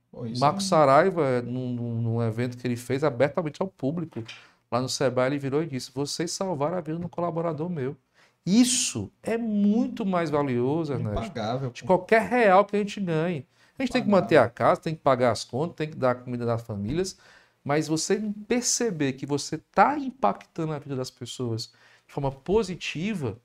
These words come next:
Speaker 1: Uhum.
Speaker 2: isso, cara, não tem, não tem negócio no mundo que, que pague isso, entendeu? Não
Speaker 1: Uhum.
Speaker 2: tem. Então, eu acho que a coisa fica legal, eu acho que toda empresa ela é bacana quando você consegue juntar um propósito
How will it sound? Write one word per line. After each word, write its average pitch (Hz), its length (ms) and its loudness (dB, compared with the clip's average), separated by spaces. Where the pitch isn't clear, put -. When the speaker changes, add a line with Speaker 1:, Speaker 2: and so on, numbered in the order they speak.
Speaker 1:
Uhum. 123 300 -4
Speaker 2:
isso, - 240 -6
cara, 113 320 -2
não 120 100 -8
tem, 392 240 -8
não 262 100 -6
tem 381 160 -8
negócio 147 640 -2
no 139 100 -6
mundo 131 300 -6
que, 170 320 -10
que - 120 -10
pague 147 440 0
isso, 143 400 -6
entendeu? 107 400 -6
Não - 200 -14
Speaker 1:
Uhum. 107 80 -16
Speaker 2:
tem. 139 280 -2
Então, 143 320 -4
eu 139 160 4
acho 160 180 4
que 160 240 -4
a 127 80 -4
coisa 185 280 2
fica 156 280 -4
legal, 123 520 4
eu 117 100 2
acho 117 160 -4
que 117 100 -8
toda 170 320 -2
empresa 127 400 -4
ela 120 120 0
é 117 40 -2
bacana 117 600 -6
quando 143 180 -4
você 147 240 -2
consegue 131 460 -4
juntar 131 340 -4
um 123 80 -4
propósito 113 760 -2